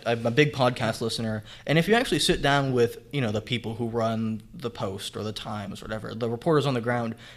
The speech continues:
they are honestly grappling with, okay, how do we communicate? Like,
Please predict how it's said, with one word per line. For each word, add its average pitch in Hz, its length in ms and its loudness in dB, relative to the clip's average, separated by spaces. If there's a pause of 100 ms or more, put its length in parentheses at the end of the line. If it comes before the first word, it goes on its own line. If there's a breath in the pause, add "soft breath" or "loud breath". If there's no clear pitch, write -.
(120 loud breath)
they 160 180 6
are 135 260 4
honestly 170 420 4
grappling 139 440 4
with, 120 360 0 (500 soft breath)
okay, 139 180 2
how 143 240 2
do 196 140 2
we 202 120 0
communicate? 160 640 -2
Like, 110 240 -2